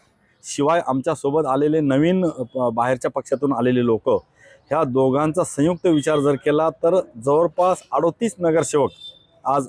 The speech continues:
भारतीय जनता पार्टीच्या पारड्यामध्ये आहे. एवढी संख्याबळ असताना सुद्धा आम्ही युती व्हावी या अनुषंगानं आत्ता आमची दोन दिवसामध्ये चर्चा होणार आहे. आणि in case काही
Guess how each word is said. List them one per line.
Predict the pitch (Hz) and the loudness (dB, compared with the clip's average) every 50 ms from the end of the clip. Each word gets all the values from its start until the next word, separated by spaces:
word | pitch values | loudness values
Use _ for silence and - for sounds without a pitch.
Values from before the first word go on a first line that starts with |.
| - _ 107 | -8 _ -6
भारतीय | 101 104 104 - - 139 | -4 -4 -4 -2 -2 -2
जनता | 127 120 117 127 | -2 -2 -2 -4
पार्टीच्या | 117 - 117 113 107 113 - 120 | -2 -2 -2 -2 -2 -2 -6 -6
पारड्यामध्ये | 110 - 107 104 104 110 107 110 113 107 113 | -2 0 0 2 2 2 0 0 2 2 2
आहे. | 107 107 120 160 180 - - - - - _ - - _ - | 2 2 2 2 0 -2 -6 -20 -20 -20 _ -20 -20 _ -2
एवढी | 127 139 147 156 165 185 208 220 | 0 2 2 4 4 4 2 2
संख्याबळ | 202 - - 151 151 156 139 - 175 180 170 170 170 170 - | 0 -2 -2 -2 -2 -2 -2 0 -2 0 2 2 0 0 0
असताना | 139 135 - - - 151 147 151 160 165 160 | -4 -4 -6 -6 -4 -4 -2 -2 0 -2 -2
सुद्धा | - - - 131 120 120 135 156 170 175 - - | -2 -4 -6 -6 -4 -2 -2 0 0 0 -2 -2
आम्ही | 127 135 135 143 156 170 180 196 190 - _ _ _ _ _ - | -4 -2 0 0 0 -2 -2 -4 -8 -12 _ _ _ _ _ -10
युती | - 139 156 160 160 156 - 214 202 | -4 0 0 0 0 0 0 0 0
व्हावी | 156 101 98 104 139 170 208 202 165 127 - _ _ _ - | 0 0 -2 0 2 2 2 2 0 -2 -4 _ _ _ -4
या | 139 170 | -2 0
अनुषंगानं | 170 160 180 180 - - 160 175 196 208 220 | 0 0 -2 -4 -4 -4 -4 -2 0 0 0
आत्ता | 202 180 - - 190 | 0 -2 -2 -2 -2
आमची | 180 165 165 180 | 0 0 0 2
दोन | 165 165 160 160 | 2 2 2 0
दिवसामध्ये | 160 143 143 147 143 139 139 127 | -2 -2 0 0 0 0 0 0
चर्चा | - 123 107 - 123 | -2 -2 -2 -2 -4
होणार | 104 104 110 110 101 | -4 -2 -2 -2 -2
आहे. | 98 98 90 _ _ _ _ _ _ _ _ _ _ _ - - | -2 -4 -6 _ _ _ _ _ _ _ _ _ _ _ -6 -2
आणि | 156 185 196 185 190 | -2 -2 0 0 0
in | 202 208 190 - | -2 -2 0 2
case | 220 220 208 - - _ _ _ _ _ - | 2 2 2 0 -8 _ _ _ _ _ -6
काही | - 170 170 180 202 214 214 214 196 | -4 -2 0 2 2 0 0 -2 -4